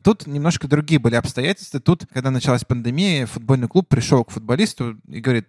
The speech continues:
«Слушай, тут пандемия началась, давай пересмотрим финансовые условия. Ты получал сто рублей или тенге, давай будешь получать теперь тридцать тенге». На что футболист, конечно, сказал: «Нет, э, почему я должен получать так существенно меньше?»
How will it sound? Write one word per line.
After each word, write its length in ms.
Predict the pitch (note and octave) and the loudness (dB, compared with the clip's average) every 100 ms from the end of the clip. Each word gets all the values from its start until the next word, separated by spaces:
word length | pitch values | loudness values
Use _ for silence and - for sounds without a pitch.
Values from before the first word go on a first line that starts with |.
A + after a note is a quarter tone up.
| - | -10
«Слушай, 300 | - A2+ G#2+ | -12 -8 -6
тут 180 | A#2+ - | -6 -2
пандемия 480 | A2+ A2+ B2+ F#3+ F3 | -2 0 0 2 2
началась, 420 | B2+ - A#2 G#2 | 0 0 0 -2
давай 360 | A2 C3+ E3 - - | -6 -6 -8 -10 -4
пересмотрим 560 | B2 - D3+ C#3 A#2 | -2 2 2 2 0
финансовые 560 | G#2 A#2+ A#2 A2+ A2+ A2 | -2 0 -2 -2 -2 -2
условия. 500 | - A#2 G#2 F#2 E2+ | 0 0 2 -2 -6
Ты 120 | A2+ | -4
получал 440 | - G#2+ - G2+ | -2 -4 -4 -8
сто 220 | - - F#3 | -4 2 4
рублей 400 | D3 A2 F#2+ F#2+ | 4 0 -4 -6
или 140 | A2+ G#2 | -10 -4
тенге, 520 | A2+ A2+ G#2 G#2 G2+ _ _ _ _ _ _ _ | -4 -4 -2 -4 -4 _ _ _ _ _ _ _
давай 300 | - G#2+ C#3 | -8 -2 2
будешь 200 | C3 B2+ | 2 0
получать 420 | - A2 - A#2+ | 0 -4 -2 -4
теперь 180 | - A2 | -4 -6
тридцать 500 | - - B2+ - G2 | -2 2 2 0 -10
тенге». 460 | - F#2 F2 D#2+ E2 _ _ - - | -8 -8 -8 -10 -12 _ _ -20 -14
На 180 | G2+ A#2 | -10 -2
что 140 | - | 2
футболист, 440 | D#3+ C3 A2 C#3 - | 4 2 0 -2 0
конечно, 240 | B2 - | 0 0
сказал: 280 | - A2+ A2 | 0 0 0
«Нет, 320 | G2+ A#2 - - | -2 -8 -8 -16
э, 200 | - - | -16 -16
почему 340 | - - A2 G2+ | -14 -8 -2 -2
я 40 | |
должен 300 | F2+ G2 F#2 | 0 -2 -2
получать 320 | - G2 - - - | -4 -4 -6 -12 -4
так 180 | A#2 - | -4 -2
существенно 540 | - - A#2 - A2+ | -4 -2 -2 -4 -8
меньше?» 420 | A#2 A2+ G#2+ - | -6 -6 -8 -14